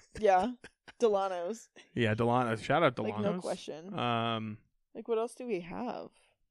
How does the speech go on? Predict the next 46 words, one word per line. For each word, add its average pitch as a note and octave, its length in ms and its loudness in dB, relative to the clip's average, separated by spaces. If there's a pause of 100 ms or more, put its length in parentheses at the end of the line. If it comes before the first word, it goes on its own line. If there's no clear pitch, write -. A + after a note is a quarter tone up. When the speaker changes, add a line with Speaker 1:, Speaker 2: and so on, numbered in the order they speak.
(1200)
Speaker 1:
That, A3+ 380 8
those, B3+ 400 4
that's A#3 400 2
all F#3 180 4
I D2+ 80 -4
Speaker 2:
the - 140 -8
Speaker 1:
do. - 40 -12
Speaker 2:
ferry. A2 460 0 (640)
Speaker 1:
Yeah, A3 180 2
he A#3 100 -4
can G#3 160 -6
do G#3 80 -6
the A3+ 120 -8
ferry. G3+ 220 -2
Speaker 2:
<laughs> - 20 0
To A3+ 100 -4
Speaker 1:
He B3 80 2
could D4+ 100 -2
go D#4 100 2
to A3+ 60 0
Speaker 2:
Seattle. G#3+ 240 4
Speaker 1:
Paulsbo. F3+ 300 -2
Speaker 2:
Going A#2+ 240 0
out. A#2 240 -4 (300)
W-, D#3 140 0
I E3 140 10
love, C3+ 380 2 (340)
you D3 240 -2
gotta D3+ 260 4
love G#2+ 240 -2
Paulsbo. F3 480 -10
Speaker 1:
Yeah. G#3 260 -4
Speaker 2:
You C3+ 100 -2
have D3+ 200 -4
to G3 60 -4
love A2 260 0
Speaker 1:
You A3 140 -4
gotta F#3 220 0
Speaker 2:
Paulsbo. - 20 -8
Speaker 1:
do C#3 120 -4
it. - 200 -12
Speaker 2:
It's - 160 -16
so A#2 180 -6
great. A2 320 -6 (440)
Speaker 1:
Yeah. - 240 -12
Speaker 2:
Um, B2 720 -4